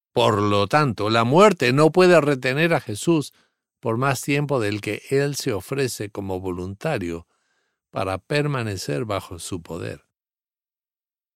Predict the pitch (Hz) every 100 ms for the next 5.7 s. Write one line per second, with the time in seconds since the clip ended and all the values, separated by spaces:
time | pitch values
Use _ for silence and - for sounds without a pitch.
0 | _ _ 98 92 120 123 120 - 131 127
1 | 147 110 80 82 - _ _ - 98 -
2 | 131 - 113 120 120 113 107 - 92 95
3 | 92 127 120 98 95 95 92 - 90 95
4 | 95 95 90 98 107 110 95 92 - 85
5 | 85 - 87 98 92 - _